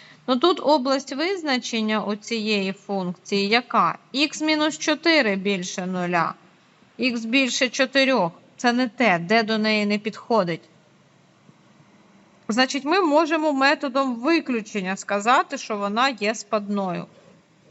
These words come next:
Якщо методом виключення ми це не побачили, то ми будуємо графік цієї функції. Дивіться, на-, раптом вам знадобиться його побудувати.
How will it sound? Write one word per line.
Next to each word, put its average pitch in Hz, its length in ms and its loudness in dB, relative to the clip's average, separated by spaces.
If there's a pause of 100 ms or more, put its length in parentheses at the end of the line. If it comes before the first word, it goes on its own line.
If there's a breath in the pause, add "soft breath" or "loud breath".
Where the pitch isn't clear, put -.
(320)
Якщо 208 320 2
методом 240 520 0
виключення 190 640 -4
ми 180 160 -4
це 180 200 -6
не 208 220 2
побачили, 233 840 -2 (1000 loud breath)
то 339 300 4
ми 339 300 -4
будуємо 262 640 -4
графік 240 520 0
цієї 226 560 -4
функції. 302 680 -6
Дивіться, 214 580 -2
на-, 196 200 -2
раптом 247 480 0
вам 226 320 2 (160)
знадобиться 208 600 -4
його 202 320 -4
побудувати. 180 840 -2